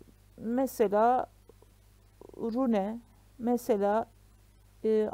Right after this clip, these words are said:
imax, ekranda da zaten imax var gibi yükselen coin'lerden, e, fiyat yükselen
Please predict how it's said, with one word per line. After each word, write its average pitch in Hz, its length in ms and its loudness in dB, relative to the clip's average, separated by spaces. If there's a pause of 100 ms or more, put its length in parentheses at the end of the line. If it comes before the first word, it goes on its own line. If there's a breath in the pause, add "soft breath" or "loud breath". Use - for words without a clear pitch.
(160)
imax, - 560 -4 (180)
ekranda 190 540 -6
da 196 60 -4
zaten 196 540 -6
imax 190 380 -10
var 262 160 -6 (480 loud breath)
gibi 285 380 -2 (320 soft breath)
yükselen 302 600 -4
coin'lerden, 196 1120 0 (220)
e, 208 500 0
fiyat 262 280 -4
yükselen 254 540 0